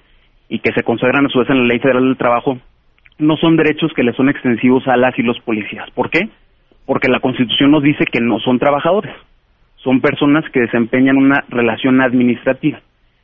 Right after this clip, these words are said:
Estos son los tipos de problemas a que nos enfrentamos cuando hablamos de este, de esta relación que tienen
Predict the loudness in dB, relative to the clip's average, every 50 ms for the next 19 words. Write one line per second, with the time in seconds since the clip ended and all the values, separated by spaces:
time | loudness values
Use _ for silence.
0 | _ -4 -4 -4 -2 -2 0 2 4 4 2 2 0 -4 0 0 0 0 2 2
1 | 2 2 4 4 2 2 0 -4 -6 -8 -6 -4 -2 -4 -2 -2 -2 -4 -2 -2
2 | -4 -2 0 0 0 0 0 0 0 2 2 2 2 2 2 2 2 0 0 -2
3 | -2 -2 -2 0 0 -2 -4 -6 -6 -4 -4 -4 -2 -2 -2 0 0 -2 -2 -2
4 | -4 -2 -2 -2 -2 0 0 0 0 0 -2